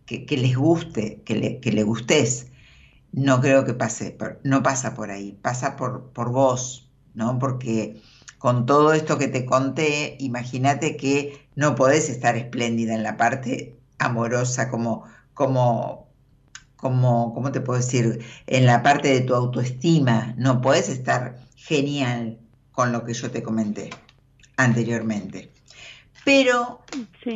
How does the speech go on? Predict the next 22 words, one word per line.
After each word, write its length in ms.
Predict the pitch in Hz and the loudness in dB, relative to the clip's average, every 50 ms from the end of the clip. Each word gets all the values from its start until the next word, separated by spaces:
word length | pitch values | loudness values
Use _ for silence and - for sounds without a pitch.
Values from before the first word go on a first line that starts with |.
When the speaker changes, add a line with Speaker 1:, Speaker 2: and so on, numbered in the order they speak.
| 214 | -4
Speaker 1:
hay 200 | 214 285 302 302 320 | -4 -4 -4 -4 -6
algo 260 | 320 - - 277 247 | -8 -4 -2 0 0
en 180 | 240 233 233 | 0 0 0
vos 380 | 233 269 294 302 302 - - - | 2 2 2 2 0 -4 -8 -10
que 240 | - - - 202 185 | -10 -6 -4 -2 -2
me 100 | 180 180 | -2 -2
salió 300 | 175 202 185 180 196 226 | 0 0 0 2 2 0
acá 160 | 226 226 233 | 0 2 0
una 280 | 214 196 175 170 160 - | 2 2 2 0 0 0
carta. 640 | 156 143 131 127 123 123 127 - 127 123 107 - - | 0 0 0 -2 -4 -8 -6 -6 -4 -4 -4 -6 -6
¿A 80 | 156 196 | -6 -6
vos 160 | 233 262 - | -6 -8 -10
te 100 | - 254 | -8 -10
gusta 400 | 220 220 240 240 - - 247 208 202 | -8 -8 -8 -10 -8 -2 0 0 0
algo 280 | 202 214 208 208 185 | 0 0 0 0 0
del 180 | 170 147 131 127 | 0 0 2 2
arte? 760 | 135 151 185 - - 127 - - - 226 190 147 127 127 127 - - - - _ _ _ _ _ _ _ _ _ _ _ _ _ _ _ _ _ _ _ _ _ _ _ _ _ _ _ _ _ _ _ _ _ _ _ _ _ _ _ _ _ _ - - | 2 2 2 0 -2 -6 -10 -10 -8 -8 -6 -6 -8 -10 -12 -14 -16 -20 -20 _ _ _ _ _ _ _ _ _ _ _ _ _ _ _ _ _ _ _ _ _ _ _ _ _ _ _ _ _ _ _ _ _ _ _ _ _ _ _ _ _ _ -8 -2
Speaker 2:
Sí, 260 | 247 226 233 233 240 | 0 0 2 2 0
me 180 | 240 247 233 226 | 0 0 0 -2
gusta 280 | 214 226 226 - 226 214 | -4 -6 0 0 4 6
la 160 | 220 233 226 | 6 4 4
pintura. 560 | - 233 226 220 - 214 208 208 233 226 - | 2 -2 -2 0 0 -2 -2 0 -4 -6 -8